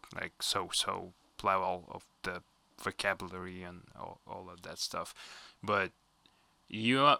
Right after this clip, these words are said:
you'll understand how people, um, complete their sentences based on the real tasks. Like, you have the problem here,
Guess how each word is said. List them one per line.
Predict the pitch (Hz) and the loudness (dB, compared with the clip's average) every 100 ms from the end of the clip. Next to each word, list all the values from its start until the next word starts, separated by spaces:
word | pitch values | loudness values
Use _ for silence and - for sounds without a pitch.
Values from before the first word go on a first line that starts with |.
| - - | 2 -2
you'll | 131 156 151 | 4 8 10
understand | 127 113 - 131 120 | 8 6 4 6 10
how | 120 113 - | 12 10 6
people, | 123 120 123 117 107 104 95 - _ _ _ _ - - _ _ | -6 -2 4 6 6 4 0 -6 _ _ _ _ -20 -20 _ _
um, | 110 104 101 98 95 90 _ - _ _ _ _ _ _ _ _ _ _ | 4 6 8 6 2 -8 _ -20 _ _ _ _ _ _ _ _ _ _
complete | - 117 - - 135 104 | 2 2 2 2 2 4
their | 113 107 | 2 4
sentences | 98 - 107 107 135 131 156 151 - - _ | 4 4 2 0 -2 0 2 4 4 2 _
based | 117 120 - - | 4 6 6 4
on | 117 | 2
the | 107 | 2
real | 101 107 110 101 | 0 2 2 0
tasks. | - 101 - - - | 4 4 6 2 2
Like, | 110 95 87 - - | 4 2 0 -10 -10
you | 110 101 | -4 6
have | 127 113 | 8 8
the | |
problem | - - 139 131 120 | 4 10 10 10 0
here, | - 117 110 104 | -2 0 0 0